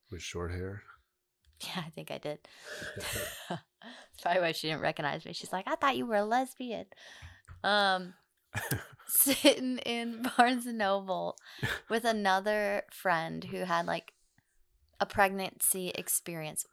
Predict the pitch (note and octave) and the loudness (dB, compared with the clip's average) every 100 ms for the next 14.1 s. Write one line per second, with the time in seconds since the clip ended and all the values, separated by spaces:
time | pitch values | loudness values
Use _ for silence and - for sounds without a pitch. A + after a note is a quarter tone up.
0 | - C3 - - - _ _ G#2+ F2 D#2+ | -6 -8 -6 -10 -12 _ _ -8 -6 -6
1 | D#2 - - - G#2 G2 - D#2+ D#2+ G2+ | -8 -14 -20 -4 -2 0 0 -2 0 2
2 | F2+ E2+ F2 E2+ E2 - F#2 E2 D#2 - | 2 2 0 0 -2 0 0 0 -4 -8
3 | - F2 F2 - - A2 - - F2 D2+ | -16 -10 -10 8 10 10 8 0 0 0
4 | - - _ F#2+ E2+ - D#2+ E2 D#2+ D#2 | -6 -16 _ -6 -4 -4 -4 -4 -4 -4
5 | D#2 F3+ F3 D3 - - _ _ - F3+ | -6 -2 0 0 -2 -12 _ _ 4 6
6 | - - - F3 E3 F3+ F3+ - F2 D#2 | 4 -2 0 -2 -2 -4 -2 -2 0 0
7 | D#2 E2 F2+ - F2+ - E2+ D#2+ F#2 E2+ | 0 0 -2 -4 -4 -4 -4 -4 -4 -6
8 | D#2+ G2+ E2+ D#2 - _ _ - - - | -4 -4 -4 -6 -12 _ _ -20 -20 -20
9 | _ - - - F3+ A3+ A#3 D3+ G#3 F#3+ | _ -8 -8 -4 0 8 8 12 12 12
10 | E3+ A2+ - C4+ C#3 - F3+ - D#3+ D#3+ | 12 10 10 10 10 12 12 12 10 6
11 | D#3 D#3+ D#3 C3 B2+ C3 A#2+ G#2 F#2 - | 8 8 8 6 8 8 8 4 2 4
12 | G3 G3 G3+ G#3+ G#3+ G3 F#3 F#3 F3 F3+ | 6 8 10 10 8 4 4 2 0 -2
13 | - E3+ D#3 D3+ - - - - - - | -2 0 0 0 0 0 -2 -4 0 2